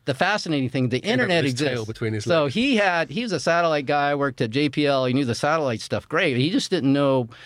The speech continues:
Speaker 1: the link margins and gains of everything in the mobile phone. But that's on the internet now. So he just, d-, he connected the dots. He put together the entire link budget, and he came back and he goes, "You know, I was wrong. You actually can connect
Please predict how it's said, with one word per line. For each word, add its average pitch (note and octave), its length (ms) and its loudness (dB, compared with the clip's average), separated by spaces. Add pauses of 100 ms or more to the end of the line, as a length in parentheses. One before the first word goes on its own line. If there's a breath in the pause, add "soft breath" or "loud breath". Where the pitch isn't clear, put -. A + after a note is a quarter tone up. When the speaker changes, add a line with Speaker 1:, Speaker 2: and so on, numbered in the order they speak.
(240 loud breath)
Speaker 1:
the B2+ 100 0
link D#3+ 280 0
margins C3 520 0
and B2 140 0
gains C#3 340 2
of A#2 80 0
everything B2+ 340 0
in A#2 80 2
the A2+ 60 2
mobile A#2+ 280 0
phone. - 440 -6 (500)
But D3 240 0
that's G#3+ 240 -2
on D#3+ 220 2
the C#3+ 100 0
internet F3 480 -4
now. E2+ 300 -10
So A#2+ 240 -2
he G#3 160 0
just, F#3 340 -2 (220)
d-, C3+ 260 2
he G#3 240 -2
connected C#3+ 460 -2
the C3 80 -2
dots. - 420 -4
He C3+ 140 2
put E3+ 180 -2
together D3+ 240 0
the C3 80 2
entire D#3 420 0
link E3+ 200 -2
budget, C#3+ 400 -2 (580 soft breath)
and C3+ 140 0
he D3+ 40 2
came F3+ 260 -4
back D3 360 -2
and B2 80 -2
he A#2+ 60 -2
goes, A#2 500 0 (300)
"You A2+ 140 -6
know, G#2 260 -4 (220)
I A#2 140 0
was A2 140 -2
wrong. G#2 460 -4
You G2 160 -4
actually G2+ 320 -4
can A#2 460 -4
connect - 500 -6